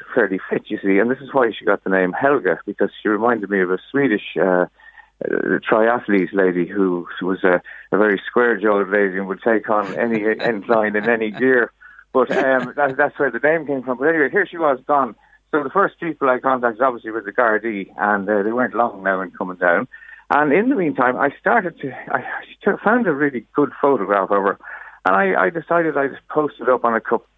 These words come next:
couple of the Land Rover groups, just in case any of the boys spotted her driving around the country. And then another friend of mine, I shared it with him, and he shared it with a trucker group that he's in.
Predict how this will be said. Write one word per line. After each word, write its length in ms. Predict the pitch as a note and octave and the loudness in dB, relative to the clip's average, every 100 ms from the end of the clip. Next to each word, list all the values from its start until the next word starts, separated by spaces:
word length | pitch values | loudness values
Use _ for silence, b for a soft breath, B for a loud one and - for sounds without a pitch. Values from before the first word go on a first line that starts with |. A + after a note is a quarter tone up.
| _ | _
couple 220 | B2 B2 B2+ | -2 0 0
of 60 | |
the 60 | G#2+ | 2
Land 260 | G2+ A#2+ | 2 2
Rover 300 | G#2 F#2 F2+ | 2 0 0
groups, 280 | F2 G#2+ A#2 - | -2 -2 -4 -4
just 220 | C#4 - | -4 -2
in 80 | C#3 | -2
case 240 | G#2+ G#2+ - | 2 2 2
any 160 | G2 G2 | 0 0
of 80 | |
the 80 | F#2 | 0
boys 320 | E2+ F2+ F2+ E2+ - - | 0 2 2 -2 -14 -2
spotted 240 | E2 F2 | 0 2
her 180 | F2+ F2+ | 2 0
driving 380 | E2+ F2 F2 E2 | 0 -2 -2 -2
around 240 | D#2+ F2+ | -4 -4
the 60 | C3 | 0
country. 360 | C#4 - - - _ _ _ B B B B B - B3 | 0 0 -2 -4 _ _ _ B B B B B -2 2
And 440 | B3 A#3+ A#3 G#3+ | 4 2 0 0
then 320 | B3+ C4+ A#3 | 0 2 0
another 420 | D#3+ D3+ C#3+ D3 - | -2 0 0 0 0
friend 240 | C3+ C3+ | 0 0
of 80 | A#2+ | 0
mine, 260 | A#2+ A#2+ A#2+ | 2 2 2
I 100 | A2+ - | 0 0
shared 200 | A2+ G#2+ | 0 0
it 60 | |
with 120 | A2 | -4
him, 320 | G#2 A#2+ A#2 A2+ | -2 0 0 -2
and 100 | G2 _ _ _ _ _ - | -6 _ _ _ _ _ -4
he 160 | C3+ | -2
shared 300 | A#2 C3 A#2+ | 0 0 2
it 80 | A#2 | 0
with 120 | B2 A#2 | 0 0
a 100 | A#2 | 0
trucker 380 | - B3 C#3+ | -2 -2 -2
group 320 | G2 F#2 E2+ - | -2 -2 -2 -2
that 140 | E2 | -4
he's 240 | F2 F2+ E2+ | 0 0 2
in. 240 | E2 E2 | 0 0